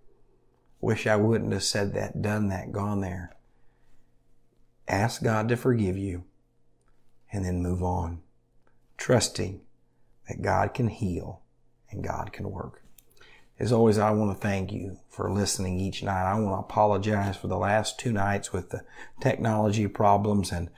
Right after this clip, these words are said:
my memory problem. And if the Lord is willing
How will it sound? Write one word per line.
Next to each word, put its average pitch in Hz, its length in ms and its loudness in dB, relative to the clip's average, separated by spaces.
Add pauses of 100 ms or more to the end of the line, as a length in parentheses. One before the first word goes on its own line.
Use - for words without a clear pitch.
(340)
my 95 160 2
memory 104 520 6
problem. 98 640 2 (440)
And 95 560 -2 (340)
if 101 220 -4
the 101 100 2
Lord 117 420 10
is 113 280 10
willing 87 520 0